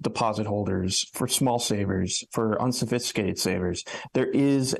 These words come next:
a rationale for providing them some sort of minimum guarantee. But for those who are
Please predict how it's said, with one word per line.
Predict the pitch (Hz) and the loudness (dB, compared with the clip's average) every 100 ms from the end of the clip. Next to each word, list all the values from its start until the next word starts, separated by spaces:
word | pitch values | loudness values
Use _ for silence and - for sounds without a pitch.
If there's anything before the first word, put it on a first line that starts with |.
| - | -2
a | 117 | 0
rationale | 110 107 - 101 95 98 | 2 2 0 0 0 -2
for | 98 | -2
providing | 95 95 92 92 90 | -2 0 0 0 0
them | 90 87 | 0 0
some | - 107 | 0 0
sort | 98 | 0
of | 92 | 2
minimum | 92 101 101 95 90 | 4 4 2 2 2
guarantee. | 90 87 85 - 85 87 | 0 0 -2 -2 -2 0
But | 113 113 - - - | 0 0 -4 -14 -2
for | 135 | 0
those | 131 151 143 - _ 147 143 143 | 4 4 2 -4 _ 0 0 0
who | 147 131 120 | 0 2 2
are | 113 110 107 | 2 2 -2